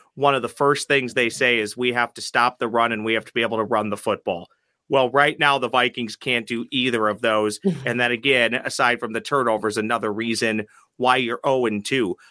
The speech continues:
Speaker 1: Look, we talked about it on this pod a few weeks back. Should the Vikings bring in Kareem Hunt? Should the Vikings bring in insert running back here? Well, I think at this point of the season now, as we record here on September eighteenth, if they were gonna do that, they would have by now.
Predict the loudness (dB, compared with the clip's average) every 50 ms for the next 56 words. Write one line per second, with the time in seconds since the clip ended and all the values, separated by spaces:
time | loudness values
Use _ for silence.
0 | _ 0 2 2 2 2 2 -2 -2 0 2 4 4 4 4 0 0 2 2 2
1 | 4 2 2 2 0 0 0 -4 -4 -4 0 0 2 4 4 2 0 -2 _ _
2 | -16 -12 -4 -2 -2 0 0 -2 -2 -2 -2 0 0 0 -2 -4 -8 -8 -4 -4
3 | -2 0 0 0 0 -2 -6 -10 -10 -10 -4 -2 -2 -2 0 -2 -2 -4 -6 -4
4 | -4 -2 0 2 0 0 0 0 -2 -2 -2 -2 -8 -18 _ _ _ _ _ -10
5 | -4 -4 -2 -2 -2 0 0 0 0 0 -4 -6 -8 -8 -8 -4 0 2 2 2
6 | 2 0 0 0 0 0 -2 -4 -6 _ _ _ _ _ -4 -2 -2 -2 0 -2
7 | 0 0 0 0 0 0 0 0 0 0 -2 -4 -2 0 0 0 0 -2 -4 -4
8 | -2 -2 -2 -4 -8 _ _ _ _ _ _ _ -4 0 2 4 4 4 4 2
9 | 0 2 2 2 0 2 0 -2 -2 -2 _ -2 0 0 2 2 0 0 0 0
10 | 0 0 2 0 0 0 0 0 0 0 0 0 0 0 0 0 0 -2 -2 0
11 | 2 2 2 2 2 2 0 0 -4 -10 -8 -4 -4 -2 0 0 0 2 2 0
12 | -2 -4 -2 -2 -2 0 -2 -4 -2 0 0 0 0 0 0 0 0 0 -2 -2
13 | -2 -2 0 2 2 2 0 0 0 -2 -2 0 2 2 2 2 0 -2 -4 -4
14 | -2 -2 -2 -2 -2 -4 -4 -4 -2 -2 -4